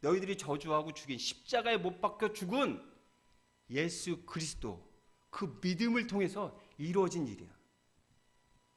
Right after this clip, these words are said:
그분, 그 이스라엘 사람들, 예수님을 십자가에 못 박혀 죽게 했던 그 사람들, 완전 반전이죠.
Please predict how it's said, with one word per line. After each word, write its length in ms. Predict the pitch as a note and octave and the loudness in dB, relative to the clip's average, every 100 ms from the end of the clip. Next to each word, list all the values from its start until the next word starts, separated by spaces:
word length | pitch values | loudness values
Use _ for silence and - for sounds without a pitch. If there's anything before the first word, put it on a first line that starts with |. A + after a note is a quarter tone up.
| _ _ | _ _
그분, 500 | - E3+ D#3+ D3 F3 - | -4 -2 0 -4 -6 -6
그 460 | F#3 G#3 E3 - - | -2 0 0 -2 -2
이스라엘 360 | E3+ F3+ F3+ | -2 2 0
사람들, 720 | F3 F3+ F3+ D#3+ B2+ C3 F2+ - _ _ _ - | 0 -2 -2 -2 -4 -6 -8 -14 _ _ _ -2
예수님을 680 | C#3+ D#3+ F3 E3+ E3 E3+ C3 | 0 0 0 2 2 0 -2
십자가에 440 | - - G#3 G3 | -6 -2 2 2
못 200 | D3+ D3 | 0 -2
박혀 260 | F3 D#3+ E3 | -4 -4 -6
죽게 300 | - F3+ G#3+ | -8 0 2
했던 200 | G#3 G3+ | 2 2
그 100 | F#3 | 0
사람들, 600 | F#3 A3+ G3+ B3+ C#3+ - - - _ _ _ _ - | 2 2 4 4 2 -2 -16 -20 _ _ _ _ -8
완전 260 | A2 D3+ | -6 -6
반전이죠. 680 | - A2+ A2+ B2 F2 - | -8 -8 -8 -8 -10 -14